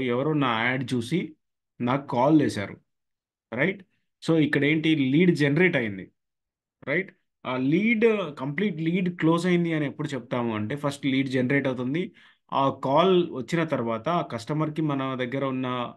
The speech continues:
ఏవైతే details ఉన్నాయో, watch related information ఏదైతే ఉంటుందో అది share చేసాము. Share చేసిన తర్వాత కస్టమర్‌కి ఆ watch నచ్చింది, దాని price నచ్చింది, దాని features నచ్చాయి,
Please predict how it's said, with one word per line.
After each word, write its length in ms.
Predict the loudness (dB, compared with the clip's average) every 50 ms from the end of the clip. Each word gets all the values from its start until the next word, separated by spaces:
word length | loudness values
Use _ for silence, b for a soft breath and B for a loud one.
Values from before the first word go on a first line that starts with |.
| -8 -4
ఏవైతే 420 | -4 -2 -2 -2 -2 -2 0 0 0 0
details 420 | -2 -4 -4 -2 -2 -4 -4 -4 -6
ఉన్నాయో, 340 | -4 -4 -2 -2 -2 -2 -4 -4
watch 260 | -4 -4 -4 -4 -4
related 340 | -6 -6 -4 -4 -4 -4 -4
information 540 | -4 -4 -4 -4 -4 -4 -4 -2 -2 -2 -2
ఏదైతే 300 | -2 -2 -4 -2 -2 -4 -2
ఉంటుందో 440 | -2 -4 -4 -4 -4 -2 -2 -2 -4 -4 b b b b b b b b
అది 200 | -2 0 2 2 2
share 320 | 2 2 4 4 4 4
చేసాము. 440 | 4 2 2 0 -2 -2 -2 -4 -4 -8 -12 b b b b b b b
Share 280 | -4 -2 0 2 2 4
చేసిన 280 | 4 2 2 2 0 -2
తర్వాత 260 | -2 -2 -2 -2 -4 -4
కస్టమర్‌కి 600 | -4 -6 -4 -4 -2 -2 -2 -2 -2 -2 -2 0 0 -2 -2 -4 -8 b b b b b -8
ఆ 80 | -4 -4 -2
watch 300 | 0 0 0 0 0 0
నచ్చింది, 440 | -2 -2 -2 -2 -2 -2 0 2 2 2
దాని 220 | 2 0 -2 -2 -4
price 320 | -2 -2 0 0 0 0 -2
నచ్చింది, 520 | -2 -4 -4 -6 -6 -4 -4 -4 -4 -4 -6 -8 -10 b b b b -10
దాని 200 | -6 -6 -6 -4
features 400 | -4 -4 -2 0 0 0 0 -2
నచ్చాయి, 440 | -4 -4 -4 -4 -2 -2 -2 -2